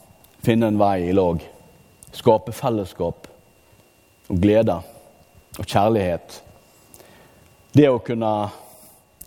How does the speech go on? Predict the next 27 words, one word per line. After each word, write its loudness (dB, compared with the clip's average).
vise 2
medfølelse -4
og 0
ikke 0
dømme 0
hverandre. -4
Jeg 4
tror 0
det 2
at 0
vi 4
i -4
kirken 0
også, -2
vi 4
er 0
absolutt -6
med -4
på 0
det -6
samme. -2
Vi 4
liker 2
gjerne -2
å -8
kle 4
oss -6